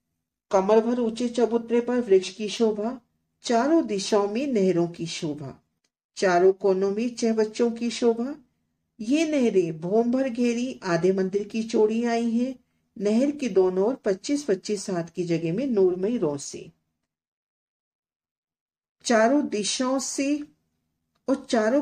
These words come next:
कोनों से इन चौक में सीढ़ियां उतरी हैं। सीढ़ियों की जगह छोड़कर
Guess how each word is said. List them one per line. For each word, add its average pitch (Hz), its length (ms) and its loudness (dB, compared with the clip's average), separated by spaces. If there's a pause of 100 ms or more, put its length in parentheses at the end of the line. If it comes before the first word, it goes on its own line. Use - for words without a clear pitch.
कोनों 160 360 0
से 160 200 -6 (220)
इन 190 120 0
चौक 190 380 0
में 226 120 2
सीढ़ियां 233 480 -2
उतरी 254 360 -4
हैं। 262 220 -4 (520)
सीढ़ियों 294 520 4
की 285 180 -6
जगह 185 380 2
छोड़कर 214 720 0